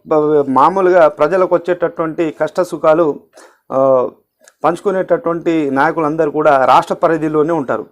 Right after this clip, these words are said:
మ్యాక్సిమం ప్రజల యొక్క కష్టాలను తీర్చేటటువంటి అవకాశం రాష్ట్ర ప్రభుత్వాలకి, ఎమ్మెల్యేలకు కానీ అక్కడ స్థానిక నాయకులకు కానీ ఉంటుంది. So రాష్ట్రాల పరిధిలో సీట్లను పెంచుకుంటే సరిపోతుంది. ఓకే, కేంద్రంలో అంటే లోక్సభ పరిధిలో సీట్లు పెంచాల్సినటువంటి అవసరం లేదు.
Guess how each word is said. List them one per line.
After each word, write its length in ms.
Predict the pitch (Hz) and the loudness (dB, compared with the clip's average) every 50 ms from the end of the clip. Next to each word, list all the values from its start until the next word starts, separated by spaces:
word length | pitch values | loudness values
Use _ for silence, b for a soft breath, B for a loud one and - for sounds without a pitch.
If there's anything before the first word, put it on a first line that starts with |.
| - - | -16 -10
మ్యాక్సిమం 640 | 127 127 123 147 170 175 175 185 185 190 190 185 | -4 0 0 0 0 0 -2 -4 -2 -2 -4 -4
ప్రజల 400 | 180 175 - 151 143 147 180 175 | -6 -2 0 0 2 2 2 2
యొక్క 240 | 180 170 165 170 175 | 2 2 0 0 -4
కష్టాలను 560 | 156 - 170 165 - - 170 165 165 165 165 | -4 -2 -4 -4 0 0 0 0 0 -2 -4
తీర్చేటటువంటి 1300 | 156 165 156 160 165 165 - 180 170 170 170 160 156 - - 160 156 147 - 156 151 147 139 135 131 123 - B B B B B B B | -6 -6 -4 -4 -4 -2 -2 -2 -2 0 -2 -4 -4 -2 -4 -4 -4 -4 -4 -4 -2 -2 -2 -4 -6 -8 -12 B B B B B B B
అవకాశం 580 | 113 139 151 - 190 180 147 147 175 160 139 | 2 2 2 2 2 2 2 0 -2 -2 0
రాష్ట్ర 280 | 131 131 156 - - 175 | 2 2 2 2 0 -2
ప్రభుత్వాలకి, 640 | - 170 160 156 156 143 - 147 139 139 139 131 165 | 0 0 0 0 -2 -2 -2 -2 0 -2 -2 -6 -4
ఎమ్మెల్యేలకు 600 | 160 139 139 147 160 156 156 156 151 147 139 120 | -2 -2 -2 0 0 -2 0 0 0 0 0 0
కానీ 200 | 135 139 147 180 | -2 -2 -2 -4
అక్కడ 260 | 185 180 - 170 151 | -6 -8 -6 -6 -6
స్థానిక 480 | 135 - - 143 147 160 180 175 170 | -4 -2 0 2 2 2 2 0 0
నాయకులకు 640 | 175 160 156 151 139 135 135 139 131 - 135 123 120 | 2 2 2 2 2 0 -2 -2 -4 -4 -4 -4 -2
కానీ 180 | 123 131 151 | -2 -2 -2
ఉంటుంది. 380 | 175 156 135 131 131 113 104 - _ B B B B B - | -2 -4 -6 -6 -10 -12 -12 -16 _ B B B B B 0
So 60 | 202 | 2
రాష్ట్రాల 360 | 170 139 143 165 - - 220 208 | 4 4 4 4 4 4 4 4
పరిధిలో 480 | 202 202 196 190 185 180 180 180 185 | 4 4 2 2 2 2 0 0 0
సీట్లను 400 | 180 - 180 170 170 175 170 170 | -2 -2 -4 -2 0 0 0 0
పెంచుకుంటే 720 | 151 - 151 139 135 - - 151 143 143 170 147 143 170 143 b b b b b b b b | 0 -4 -4 -6 -6 -6 -8 -6 -2 0 0 0 0 -2 -4 b b b b b b b b
సరిపోతుంది. 720 | - - 180 190 196 208 208 185 - 151 117 98 - - _ - | -2 0 2 2 4 2 2 2 2 -2 -4 -4 -8 -14 _ -10
ఓకే, 180 | - 175 - - | -10 -8 -6 -8
కేంద్రంలో 720 | - - - 170 196 214 220 220 214 208 208 208 202 208 - | -6 -2 0 0 2 2 2 2 2 2 2 2 2 0 -4
అంటే 400 | 165 170 170 175 175 165 160 151 143 - B B B B B B - | -6 -4 0 0 0 2 0 -2 -4 -6 B B B B B B -6
లోక్సభ 420 | 131 131 156 196 190 - 233 202 | -2 0 0 0 2 2 2 2
పరిధిలో 460 | 208 196 196 185 175 165 165 175 185 175 | 4 4 2 2 2 2 0 0 -2 -2
సీట్లు 280 | 170 - 175 - 165 | -2 -4 -6 -6 -4
పెంచాల్సినటువంటి 800 | 160 160 151 143 147 160 151 143 - 147 139 131 135 139 131 143 | -2 -2 -2 0 0 0 -2 -2 -2 -4 -4 -4 -4 -4 -2 0
అవసరం 380 | 175 143 123 120 - 139 139 160 | 2 2 2 0 -2 -4 -4 -2
లేదు. 320 | 147 131 123 120 131 - | -2 -2 -2 -2 -4 -6